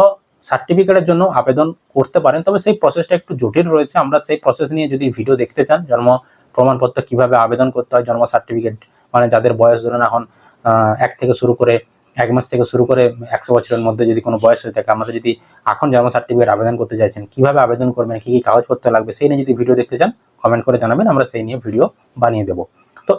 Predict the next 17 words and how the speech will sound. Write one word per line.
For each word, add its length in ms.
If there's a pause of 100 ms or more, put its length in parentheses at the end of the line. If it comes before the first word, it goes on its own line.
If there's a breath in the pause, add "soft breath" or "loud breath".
এই 140
ধরনের 340
কিন্তু 220
জন্ম 320
প্রমাণপত্র 480
যদি 140
থেকে 220
থাকে 220 (400 soft breath)
সেটাও 340
কিন্তু 260
আপনি 280 (480 soft breath)
ভোটার 260
ভেরিফিকেশনের 580
জন্য 220
ব্যবহার 500
করতে 320
পারবেন। 320